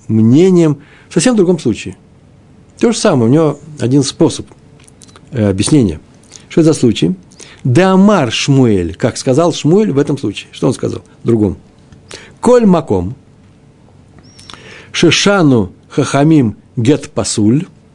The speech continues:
Каждое место, то есть везде в законах,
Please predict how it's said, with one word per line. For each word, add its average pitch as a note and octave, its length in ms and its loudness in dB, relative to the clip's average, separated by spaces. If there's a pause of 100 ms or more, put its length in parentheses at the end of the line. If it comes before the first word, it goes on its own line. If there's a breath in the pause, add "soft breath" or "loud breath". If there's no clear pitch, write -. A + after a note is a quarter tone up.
(1040 loud breath)
Каждое E3 440 2
место, B2+ 480 -2 (760)
то G3+ 80 2
есть F#3+ 160 0
везде D#3+ 640 2 (920)
в A#2+ 120 -2
законах, B2+ 540 -2